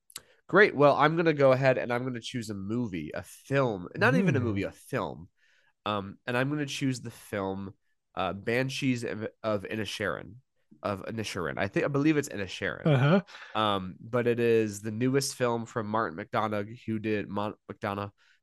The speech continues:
Speaker 1: who did, uh, In Bruges, um, Seven Billboards Outside of. What are you laughing at?
Speaker 2: Yesterday,
Speaker 1: Yeah.
Speaker 2: girlfriend was over, and I
Speaker 1: My, the old ball and chain
Speaker 2: the
Speaker 1: was
Speaker 2: old
Speaker 1: over.
Speaker 2: ball and chain.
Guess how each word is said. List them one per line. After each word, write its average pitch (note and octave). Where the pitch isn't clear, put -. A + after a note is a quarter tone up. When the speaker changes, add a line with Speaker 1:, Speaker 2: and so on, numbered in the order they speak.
Speaker 1:
who A#2
did, G2+
uh, F#2
In A#2+
Bruges, G#2+
um, F2
Seven A#2+
Billboards G#2
Outside G2+
of. G2
What F3+
are C4
you D4+
laughing F#3
at? C#2
Speaker 2:
Yesterday, C3+
Speaker 1:
Yeah. A2
Speaker 2:
girlfriend C#3
was A#2+
over, A2+
and B2+
I A2+
Speaker 1:
My, -
the G#3+
old G3+
ball G#3
and G3+
chain E3+
Speaker 2:
the G3+
Speaker 1:
was F3+
Speaker 2:
old F#3
Speaker 1:
over. D#3+
Speaker 2:
ball E3
and E3+
chain. C#3+